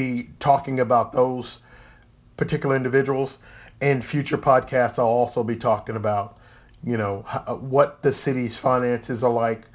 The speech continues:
how they make money, uh, and we'll also talk about all the other things associated with the city as well as I get to learn these things.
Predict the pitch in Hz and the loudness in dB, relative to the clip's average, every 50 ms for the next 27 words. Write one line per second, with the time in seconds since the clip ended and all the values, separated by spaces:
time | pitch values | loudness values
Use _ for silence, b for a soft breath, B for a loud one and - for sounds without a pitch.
0 | b b b b b - 131 127 131 127 131 127 123 123 123 120 - 120 127 120 | b b b b b 4 6 6 6 6 2 -2 -2 -2 -4 -2 -2 0 0 0
1 | 117 120 117 117 117 110 - b b b b b b b b 113 110 107 98 95 | 0 -2 -4 -4 -6 -8 -10 b b b b b b b b -2 0 0 0 -2
2 | 98 95 - 123 123 120 117 117 127 131 123 120 131 127 - - 127 - - 131 | -2 -4 -2 -2 -2 0 0 2 4 4 6 6 4 2 2 -2 -4 -2 2 0
3 | 113 107 - - 117 117 110 104 - - 131 127 127 123 127 127 123 117 113 110 | 0 0 0 -2 0 2 2 2 2 2 4 4 4 4 4 2 0 0 0 -2
4 | - - 131 120 120 120 117 113 107 107 104 - - 127 123 113 - - 123 113 | -4 -2 -2 -2 -2 -2 -4 -6 -6 -8 -8 -4 -4 -4 -4 -4 -4 -4 -4 -4
5 | 110 104 107 104 - 107 - - - 139 127 117 117 113 107 - B B B B | -2 -4 -6 -6 -6 -8 -6 -4 -2 -2 -2 -2 -4 -6 -8 -10 B B B B
6 | B B 117 117 113 104 110 113 113 107 104 104 104 104 101 98 - 110 107 107 | B B -2 -2 -2 -2 0 0 2 2 2 0 0 -2 -2 -4 -4 -6 -6 -6
7 | 107 - 110 104 104 107 107 107 104 104 104 101 95 87 - - - 95 85 85 | -6 -6 -6 -4 -2 -2 -2 -2 -2 -4 -6 -8 -8 -10 -12 -10 -10 -10 -10 -10
8 | 82 82 - - | -12 -14 -16 -18